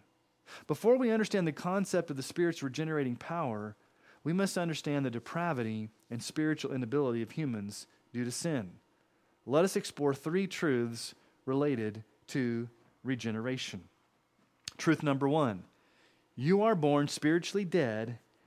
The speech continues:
and unable to come to Christ due to the guilt of sin. In John six, Jesus reveals some of the most explicit statements about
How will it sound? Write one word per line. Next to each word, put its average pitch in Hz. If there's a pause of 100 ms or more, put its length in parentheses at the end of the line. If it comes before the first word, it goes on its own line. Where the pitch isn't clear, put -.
(120)
and 131
unable 135
to 120
come 120
to 117
Christ 117
due 120
to 120
the 110
guilt 104
of -
sin. 113 (1120)
In 127
John 180
six, 165
Jesus 208
reveals 165
some 156
of 147
the 147
most 139
explicit 202
statements 165
about 139